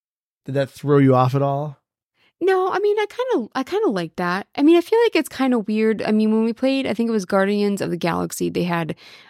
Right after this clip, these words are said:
Speaker 1: Yeah,
Speaker 2: they, they didn't,
Speaker 1: completely.
Speaker 2: yeah, copy the actors'
Speaker 1: Mm-hmm.
Speaker 2: faces. And I feel like that was really kind of bizarre, like, hearing, like, voices that were really similar, but they look different. So I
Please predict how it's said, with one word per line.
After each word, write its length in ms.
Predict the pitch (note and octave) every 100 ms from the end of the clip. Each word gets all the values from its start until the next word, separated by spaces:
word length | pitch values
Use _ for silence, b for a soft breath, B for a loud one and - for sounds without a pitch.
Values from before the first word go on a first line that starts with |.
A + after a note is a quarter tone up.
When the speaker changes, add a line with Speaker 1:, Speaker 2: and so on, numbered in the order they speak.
| -
Speaker 1:
Yeah, 100 | B2
Speaker 2:
they, 40 |
they 180 | B2 A3
didn't, 220 | G3+ C3
Speaker 1:
completely. 120 | B2 A2+ _ - G3+
Speaker 2:
yeah, 200 | G3 D3
copy 400 | - - F#3 F3+
the 160 | E3 E3+
actors' 560 | D#3+ E3 E3 E3+ D#3+ -
Speaker 1:
Mm-hmm. 280 | B2+ C3 B2
Speaker 2:
faces. 600 | - F3 - F#3 G3 - B B B B - -
And 160 | A#3+
I 100 | G#3
feel 240 | G#3 A#3 A#3
like 160 | F#3+
that 220 | F#3+ F3
was 160 | F3 E3
really 260 | E3 E3 D#3+
kind 220 | F#3+ F3
of 100 | D#3+
bizarre, 540 | F3 E3 E3 D#3+ D#3+ G#3
like, 200 | - -
hearing, 500 | - F#3+ F3 E3+ D#3
like, 160 | E3+ D#3+
voices 380 | E3 F3 E3 E3
that 100 | -
were 60 |
really 220 | D#3+ E3+
similar, 380 | E3 F3 E3 E3+
but 180 | E3+ D#3+
they 60 | E3
look 180 | D#3+ D#3+
different. 400 | E3 F3+ F3+ B B B
So 160 | - A3+
I 120 | G#3+